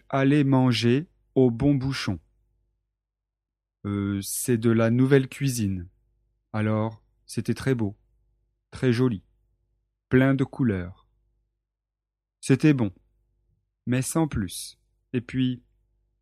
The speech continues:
il n'y a rien dans ton assiette. En sortant du restaurant, j'avais faim.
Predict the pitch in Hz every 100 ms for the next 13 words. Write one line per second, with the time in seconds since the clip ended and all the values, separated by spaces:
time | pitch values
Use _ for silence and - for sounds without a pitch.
0 | _ _ - 123 127 123 113 107 107 127
1 | 156 151 - 147 139 - - 87 _ _
2 | _ _ _ _ _ _ _ _ _ _
3 | _ _ _ _ _ _ _ _ - 123
4 | - 143 - - 143 139 123 _ _ _
5 | _ _ _ _ - 107 107 120 120 -
6 | 98 110 131 160 _ _ _ _ _ _
7 | _ _ _ _ _ _ - 117 143 135
8 | 143 - 98